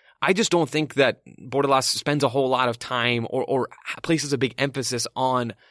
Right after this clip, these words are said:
attacking play or on possession attacking play, right? That's not his game. He's four four two. He's gonna play against the ball, quick transitions, all of those things.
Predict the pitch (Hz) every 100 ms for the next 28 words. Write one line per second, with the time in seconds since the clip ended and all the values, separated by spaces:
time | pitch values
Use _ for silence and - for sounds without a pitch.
0 | _ - 123 - 123 120 110 - 78 -
1 | - 147 - 151 147 127 - 117 135 120
2 | - 113 87 - - 107 - 98 - 82
3 | 62 131 135 - - - - 139 190 196
4 | 170 113 156 139 127 - 151 160 147 147
5 | - 143 143 151 123 - 156 139 139 -
6 | 123 123 123 120 135 - 123 123 - 120
7 | 135 135 117 127 131 - 151 151 120 -